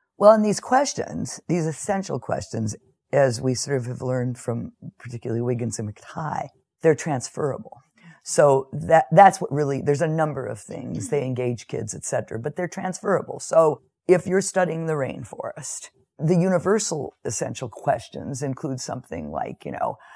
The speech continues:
how are habitats threatened? How do animals survive in threatened habitats? Or those kinds of things. So, and then what happens, and this is what Wiggins and McTighe teach us so much about, you have this universal question, and then it becomes more specific.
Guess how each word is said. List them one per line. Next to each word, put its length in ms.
how 200
are 120
habitats 840
threatened? 640
How 340
do 440
animals 520
survive 880
in 120
threatened 360
habitats? 720
Or 160
those 360
kinds 280
of 80
things. 360
So, 380
and 240
then 280
what 140
happens, 580
and 120
this 120
is 120
what 180
Wiggins 260
and 80
McTighe 440
teach 180
us 120
so 80
much 180
about, 240
you 60
have 100
this 180
universal 540
question, 440
and 140
then 100
it 120
becomes 360
more 160
specific. 800